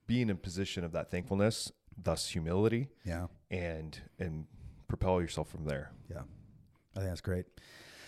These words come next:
Speaker 2: Well, it's time for spiritual growth, friends. It's just gonna take time. So, and if you do, um, I,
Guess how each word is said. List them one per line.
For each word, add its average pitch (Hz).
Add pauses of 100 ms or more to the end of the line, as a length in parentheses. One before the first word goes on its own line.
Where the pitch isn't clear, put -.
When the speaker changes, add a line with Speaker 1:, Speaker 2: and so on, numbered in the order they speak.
(280)
Speaker 2:
Well, 127 (1160)
it's -
time 110
for 92
spiritual 110
growth, 90
friends. 92 (580)
It's -
just -
gonna 92
take 95
time. 85 (720)
So, 87 (320)
and 123
if 113
you 117
do, 120
um, 101
I, 104